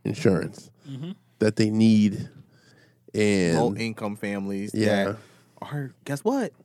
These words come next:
Speaker 3: A lot of 'em are white. <laughs>
Speaker 2: Yes.
Speaker 1: Yeah.
Speaker 2: Y'all sat there and complained till you was blue in the face about Obamacare. Look at y'all niggas. Y'all ain't got shit now, man.
Speaker 1: Don't you think it's
Speaker 3: They
Speaker 1: kinda
Speaker 3: voted against self, self-interest.
Speaker 1: Don't
Speaker 2: Yep.
Speaker 1: you think it's kinda funny that the New York hustler or salesman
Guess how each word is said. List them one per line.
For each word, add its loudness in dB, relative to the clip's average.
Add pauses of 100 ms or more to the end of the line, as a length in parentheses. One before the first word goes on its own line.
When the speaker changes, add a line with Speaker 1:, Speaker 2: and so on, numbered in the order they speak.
(160)
Speaker 3:
A -14
lot -6
of -2
'em -4
are -4
white. -4 (220)
<laughs> -20
Speaker 2:
Yes. -6
Speaker 1:
Yeah. -2 (600)
Speaker 2:
Y'all -12
sat -6
there -8
and -8
complained -10
till -10
you -8
was -14
blue -4
in -4
the -8
face -14
about -12
Obamacare. -10
Look -12
at -14
y'all -14
niggas. -8
Y'all -16
ain't -14
got -18
shit -12
now, - (300)
man. -10
Speaker 1:
Don't 8
you 10
think 6
it's 6
Speaker 3:
They 6
Speaker 1:
kinda 8
Speaker 3:
voted 10
against 4
self, 4
self-interest. 2
Speaker 1:
Don't 10
Speaker 2:
Yep. 2
Speaker 1:
you 4
think 6
it's 6
kinda 6
funny 6
that 2
the 2
New 6
York 2
hustler 2 (380)
or 2
salesman 2